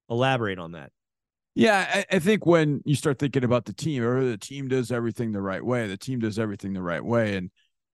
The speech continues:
Speaker 2: I do think there has to be a level of individual accomplishment that goes with the team getting to its ultimate goal. I mean, obviously individuals get better and they do it collectively, then the team ends up getting better. And so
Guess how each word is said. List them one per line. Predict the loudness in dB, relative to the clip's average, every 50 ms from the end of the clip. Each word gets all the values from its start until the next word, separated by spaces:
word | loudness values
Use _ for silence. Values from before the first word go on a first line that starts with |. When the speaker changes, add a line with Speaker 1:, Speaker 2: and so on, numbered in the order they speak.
| _ _ _ _ _ _ _ _ _ _ _ _ 0
Speaker 2:
I | 0
do | 0 2 4 6 6 6
think | 4 2 2 2 2 2 0 -4 _ _ -12
there | -2 2 4 4 4 4 2 0 -4 -6
has | -8 -6 -4 -2 -2 -2 -4 -6
to | -8 -4
be | -2 -2 0 0
a | -2 -2
level | -2 -2 0 0 0 0 -2 -4 -2 -2
of | -4 -4 -4 -4 -6 -8 -6
individual | -4 -2 -2 -2 -4 -6 -8 -4 -2 -2 -2 0 0 0 2 2 2 2 0 -2 -4 -6 _ _ _ _ _ _ _ _ _ _ _ _ _ _ _ _ _ _ -20 _ -12
accomplishment | -6 -4 -2 -2 -2 -4 -4 -6 -6 -6 -4 -4 -4 -4 -2 -2
that | -4 -4 -4 -2 0
goes | 2 4 4 4 4 2 0 -2 -6 -6
with | -4 -4 -4 -4 -6
the | -8 -10
team | -12 -8 -4 -2 -2 -2 -2 -4 -4
getting | -2 -2 0 0 -2 -2 -4 -6 -8 -8 -6
to | -4 -2
its | -4 -4 -4 -4
ultimate | -4 -4 -4 -4 -6 -6 -6 -8 -6 _
goal. | 0 0 0 0 0 -2
I | -2
mean, | -4 -2 -2
obviously | -2 -2 -2 -4 -8 -8 -8 -8 -6
individuals | -6 -6 -6 -6 -6 -6 -6 -6 -6 -6 -6
get | -8 -8 -6 -4
better | -4 -2 -2 -2 -2 -4 -6 _ _ _ _ _ _ _ _ _ _ _ _
and | -4 -2 -2
they | -2 -2
do | 0 2 2 2
it | 2 0
collectively, | -4 -6 -2 0 0 0 0 0 -2 -2 -2 -2 -2 -2 -2 -2
then | -4 -6 -6
the | -8 -10
team | -8 -4 -4 -2 -2 -2
ends | -2 -2 -4 -4
up | -6 -4 -4
getting | -2 -2 -2 -4 -6
better. | -6 -6 -4 -4 -4 -4 -4
And | -6 -6
so | -4 -2 0 0 0 0